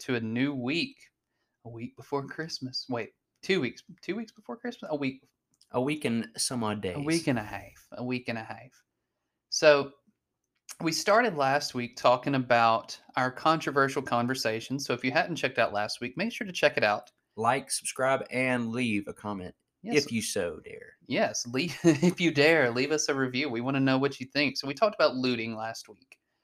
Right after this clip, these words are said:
Speaker 1: Now this week, we're gonna take kind of a different view.
Speaker 2: Angle.
Speaker 1: A different angle, you could say, yeah. 'Cause, you know, we're right in the middle of a pandemic. Not only a pandemic,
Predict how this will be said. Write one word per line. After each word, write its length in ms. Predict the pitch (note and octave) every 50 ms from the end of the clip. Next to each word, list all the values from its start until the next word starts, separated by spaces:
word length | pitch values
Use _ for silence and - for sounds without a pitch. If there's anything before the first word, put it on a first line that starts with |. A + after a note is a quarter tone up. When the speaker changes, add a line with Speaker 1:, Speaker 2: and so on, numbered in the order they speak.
| _ _ _ _ _ _ _ _
Speaker 1:
Now 80 | C3+
this 320 | C3 C3 D#3+ A3 A3+ - -
week, 180 | A#3+ A3+ G#3+ -
we're 80 | G3 G#3
gonna 180 | G3+ A3 A3 G3+
take 280 | - - G#3+ G#3 G3+ -
kind 160 | - G3 F#3
of 80 | F3 E3
a 60 | D3+
different 640 | C3 C3 - D3+ D#3+ D#3+ - - F3 E3 - B2 B2+
view. 420 | B2 C3 C#3+ B2+ A2 A2 A2+ A#2 _ _ _ _ _ _ _ _
Speaker 2:
Angle. 460 | D3+ E3 F3+ C#3 - - - - _ _ _ -
Speaker 1:
A 120 | A3+ A#3+
different 280 | A#3 B3 - B3+ A#3 G#3
angle, 300 | G#3 A3+ B3 A3 D#3 C3
you 120 | A#2 A#2+
could 140 | - A2+ G#2
say, 220 | - A2+ G#2+ A2
yeah. 180 | C3 F#3 G3+ C#3+ - _ _ _ _ _ _ _ _ _ _ _
'Cause, 80 | - F3+
you 60 | F#3+
know, 100 | F#3+ E3
we're 180 | D3 D3 D#3 C#3
right 280 | C3+ D#3 G3+ - D#3 -
in 140 | F3 E3+
the 40 | E3
middle 320 | D3 C3+ C3 C3 C3 B2+ B2
of 80 | A#2+
a 60 | A#2+
pandemic. 560 | A#2 - - B2 A2+ A2 G#2+ G#2+ G#2 G#2+ G#2 -
Not 220 | - C#3 D3 F3 F#3+
only 260 | G3 G3+ F#3 E3+ B2+
a 60 | B2
pandemic, 720 | B2+ - - D3+ C3+ C3 B2 B2 B2 A#2 A2 G#2+ - _